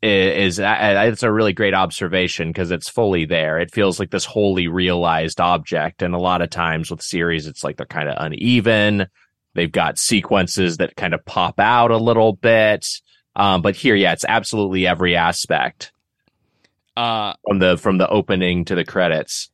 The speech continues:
Speaker 2: It's nice when a work can feel like that, 'cause no, I think every, every artistic work probably strives for that type of,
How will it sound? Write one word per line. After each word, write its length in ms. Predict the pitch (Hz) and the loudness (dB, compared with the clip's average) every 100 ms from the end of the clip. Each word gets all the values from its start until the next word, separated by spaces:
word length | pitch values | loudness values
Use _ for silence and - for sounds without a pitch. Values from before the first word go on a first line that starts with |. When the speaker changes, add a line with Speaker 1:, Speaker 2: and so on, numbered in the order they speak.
| _ | _
Speaker 2:
It's 180 | 156 156 | -8 -6
nice 320 | 190 220 202 | -2 -2 -2
when 420 | 165 165 156 147 104 | -2 -2 0 -2 -2
a 100 | 135 | -2
work 380 | 127 139 - - | 0 -2 -4 -8
can 320 | 135 120 120 | -4 -2 -4
feel 200 | - 131 | -4 -2
like 180 | 120 113 | -2 -4
that, 160 | 120 113 | -6 -4
'cause 100 | - | -2
no, 120 | 151 | -2
I 120 | 139 | -2
think 220 | 147 175 147 | -2 -2 0
every, 480 | 147 143 151 143 | -2 0 -2 -2
every 420 | - 156 160 160 135 | -2 -2 -2 -2 -2
artistic 480 | 131 151 139 127 | -2 -2 -2 -6
work 220 | 113 131 123 | -4 -4 -2
probably 240 | 139 123 | -2 -2
strives 440 | 117 - 135 135 - | -6 -4 -2 -2 -2
for 140 | 127 | -4
that 240 | 117 110 | -2 -4
type 300 | - 117 110 | -4 -6 -4
of, 260 | 113 107 98 | -6 -8 -10